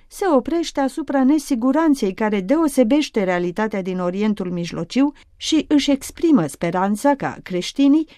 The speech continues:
să fie făuritori de pace și colaborare și în ceea ce privește mișcarea pentru democrație și responsabilitate politică în regiune.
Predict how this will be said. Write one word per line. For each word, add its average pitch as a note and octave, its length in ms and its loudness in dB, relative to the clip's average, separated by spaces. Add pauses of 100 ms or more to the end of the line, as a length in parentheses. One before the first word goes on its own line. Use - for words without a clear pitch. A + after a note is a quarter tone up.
să - 240 -8
fie D#4+ 220 0
făuritori C#4 720 0
de A3 120 -2
pace A3+ 340 -4
și A3 160 -6
colaborare G#3 760 -2
și E4 240 -6
în E4 60 2
ceea C#4 220 2
ce A#3 160 0
privește G#3 540 0
mișcarea G3 520 -2
pentru F#3 340 -4
democrație A3 760 -2
și G3+ 220 -6
responsabilitate F#3 1200 -2
politică G#3 760 -2
în G#3 240 0
regiune. F#3+ 600 0